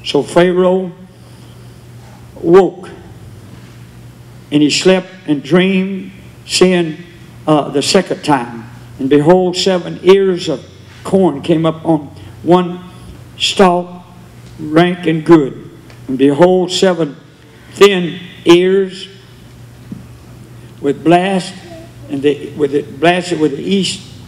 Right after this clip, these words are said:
winds sprung up after them, and the seven thin ears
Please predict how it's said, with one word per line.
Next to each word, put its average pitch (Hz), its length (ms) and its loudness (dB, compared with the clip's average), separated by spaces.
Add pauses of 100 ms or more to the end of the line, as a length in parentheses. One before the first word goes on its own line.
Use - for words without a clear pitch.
(340)
winds 202 600 0
sprung 180 520 -2
up 202 260 0 (240)
after 180 320 -2
them, 202 240 -4 (580)
and 143 140 -4
the 139 80 -4
seven 185 460 0
thin 190 300 -2
ears 196 580 2